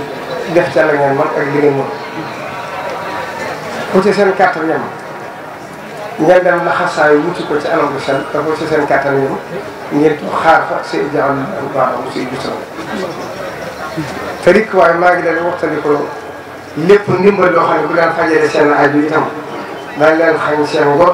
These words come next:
xañ seen, xañ leen seen diine. Daa koy firi, lu gudd la moo ko waxee bi tax lii. Waaye kon lii ngeen def, la sëriñ bi waxoon ne ku la mënal sañal la,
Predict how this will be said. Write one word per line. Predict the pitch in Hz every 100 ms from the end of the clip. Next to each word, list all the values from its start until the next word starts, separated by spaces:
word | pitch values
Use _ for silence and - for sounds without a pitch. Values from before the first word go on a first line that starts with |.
| 175
xañ | 165
seen, | 156 143 139 -
xañ | 175 165
leen | - -
seen | 147 135
diine. | 135 - - - - - - - - - - - - - - - - -
Daa | 156 160
koy | 165
firi, | 147 143 - - - - 120
lu | 156
gudd | 175 156
la | 156
moo | 151 165
ko | 156
waxee | 143 139
bi | 135
tax | 139 139
lii. | 135 - - - - - - - - - -
Waaye | 151 175 180
kon | 175 214 - - 170
lii | 214
ngeen | 185 147
def, | - - - - - - - - - - -
la | 175 180
sëriñ | 202 185
bi | 165
waxoon | 170 165 139
ne | 180 233 - - - - - - - - -
ku | 180
la | 175
mënal | 165 151 151
sañal | 180 156 135
la, | 127